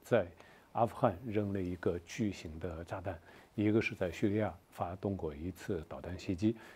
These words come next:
啊，就这两次。啊，所以这个相比之下，反倒是在战争问题上，现在我们看特朗普是一个，呃，不仅在言语上，呃，他反对一些战争，而且在行为上也是表现得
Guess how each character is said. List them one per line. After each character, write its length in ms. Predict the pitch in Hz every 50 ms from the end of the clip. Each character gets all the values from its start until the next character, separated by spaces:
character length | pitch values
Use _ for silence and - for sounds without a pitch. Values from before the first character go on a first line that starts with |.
| - -
啊， 120 | - - -
就 160 | - - 196
这 120 | 185 175 160
两 160 | 110 - - -
次。 160 | - - - - - - - - - - -
啊， 120 | - 104
所 180 | 95 - 156 170
以 580 | 190 175 151 123 113 107 98 95 98 101 104 - 190 214 220 214
这 140 | - - 151
个 80 | 120 107
相 220 | - - 170 185
比 140 | 175 110 82
之 140 | 82 104 120
下， 240 | 117 135 139 95 - - - - - - -
反 240 | - - 101 78 82
倒 160 | 90 123 131
是 220 | 139 - - 113
在 200 | 98 - 123 113
战 220 | 110 - 147 131 123
争 160 | 131 151 160
问 140 | 165 160 120
题 140 | - - 90
上， 200 | 87 101 90 87
现 160 | - 101 95
在 100 | 92 87
我 180 | 80 76 69 73
们 100 | 85 90
看 240 | - - 95 78 76
特 180 | - - - 120
朗 180 | 107 107 117 110
普 240 | - - 85 71 69
是 200 | - - - 87
一 180 | 82 87 98 95 -
个， 280 | - - 98 80 76 - - - - - - - _ _
呃， 220 | - 90 78 80 85 98 - - _ _
不 100 | - -
仅 180 | - - 104 87
在 160 | 80 - 110 101
言 240 | 95 92 98 135
语 140 | 165 147 101
上， 240 | - - 95 82 82 - - - - - - - -
呃， 100 | - 78 76 76 76 76 76 80 87 -
他 440 | - - - 104 98 87 87 90 90 90 - - _ _ _ -
反 200 | - - - 73
对 180 | - 107 101 90
一 60 | 85
些 220 | 85 - 98 90
战 180 | 92 95 87 82
争， 180 | 82 87 90 - - - - -
而 120 | - 107
且 140 | 107 - 87
在 220 | 78 - 98 90 87
行 280 | - - - 101 123 151
为 160 | 139 101 95
上 180 | - - 92 87 - - - - - _
也 140 | - - -
是 140 | - - 113
表 160 | - - - -
现 200 | - - 107 92 80
得 80 | 85